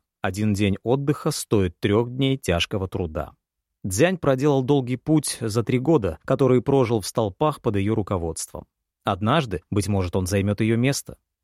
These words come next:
Место наследника семейного стиля Джан. Но этого недостаточно. Передачу семейных секретов Тайши никогда не считала главной целью. Дзянь предназначался для большего. Его задачей было убить вечного хана Катуа,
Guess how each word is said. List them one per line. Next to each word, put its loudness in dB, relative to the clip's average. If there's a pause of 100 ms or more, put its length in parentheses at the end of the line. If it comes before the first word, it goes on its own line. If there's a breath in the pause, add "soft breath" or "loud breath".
Место 0
наследника -2
семейного -4
стиля -4
Джан. -4 (160)
Но 2
этого 0
недостаточно. -2 (800)
Передачу 2
семейных 0
секретов 0
Тайши 0
никогда 0
не 0
считала -2
главной -2
целью. -6 (340)
Дзянь 0
предназначался -2
для 0
большего. -2 (420)
Его 2
задачей 0
было 2
убить 0
вечного 0
хана 0
Катуа, -2